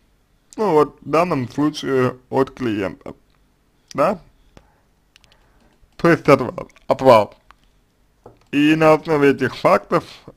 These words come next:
уже можно говорить, например, и о, а, значит,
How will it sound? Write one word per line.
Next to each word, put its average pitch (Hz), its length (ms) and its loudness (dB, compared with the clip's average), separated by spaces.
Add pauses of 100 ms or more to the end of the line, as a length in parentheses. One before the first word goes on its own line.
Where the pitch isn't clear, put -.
(100)
уже 123 640 2 (1120)
можно 131 400 0
говорить, 123 540 -2 (800)
например, 123 560 -2 (1600)
и 165 220 2
о, 139 680 6 (1600)
а, 107 920 -2
значит, 110 420 -10